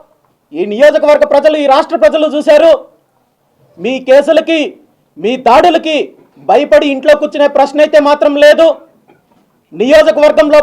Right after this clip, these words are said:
మార్పు కోసం ఈరోజు పుంగనూరు నియోజకవర్గ ప్రజలందరూ కూడా కంకణం కట్టుకొని ఉన్నారు. పెద్దిరెడ్డి రామచంద్రారెడ్డి, అతని కుటుంబ సభ్యుల నుండి ఈ నియోజకవర్గానికి విముక్తి కోసం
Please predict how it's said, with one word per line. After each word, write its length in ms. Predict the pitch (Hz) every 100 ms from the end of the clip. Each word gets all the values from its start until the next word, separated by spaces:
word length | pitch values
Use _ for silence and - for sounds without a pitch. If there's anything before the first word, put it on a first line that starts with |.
| 269
మార్పు 240 | 320 339 330
కోసం 220 | 320 330 302 - _ _ _ _ _ _ _ 151
ఈరోజు 340 | 208 254 294 -
పుంగనూరు 380 | 294 320 311 294
నియోజకవర్గ 460 | 294 320 320 311 320 294
ప్రజలందరూ 440 | 294 330 320 330 339
కూడా 120 | 330 320
కంకణం 280 | 320 381 381 349
కట్టుకొని 300 | 349 349 339
ఉన్నారు. 320 | 339 339 359 320 - _ _ _ _ _ _ _ _ _ _ 240
పెద్దిరెడ్డి 440 | 262 339 339 330 320
రామచంద్రారెడ్డి, 720 | 339 330 320 330 330 330 349 320
అతని 200 | 339 330
కుటుంబ 220 | 349 349 339
సభ్యుల 260 | 330 359 349 339
నుండి 220 | 339 359 - - - 240
ఈ 20 | 294
నియోజకవర్గానికి 840 | 285 359 370 349 330 339 339 330 339 262
విముక్తి 320 | 415 - 370 -
కోసం 260 | 339 349